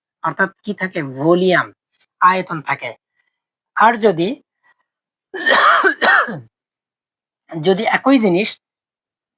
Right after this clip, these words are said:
মাস অর্থাৎ ভরে দেওয়া থাকে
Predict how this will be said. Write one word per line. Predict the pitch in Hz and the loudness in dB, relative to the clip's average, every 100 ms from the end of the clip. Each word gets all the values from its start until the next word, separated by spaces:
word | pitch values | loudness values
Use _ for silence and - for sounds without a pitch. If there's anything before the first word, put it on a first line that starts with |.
| _ _ _ | _ _ _
মাস | 147 151 202 - - - - - _ _ | -6 2 4 4 0 -6 -10 -16 _ _
অর্থাৎ | 170 165 156 | -4 -2 -4
ভরে | 123 156 202 240 | -2 2 4 4
দেওয়া | 185 175 | 2 0
থাকে | 165 156 196 285 | -2 -4 -4 -6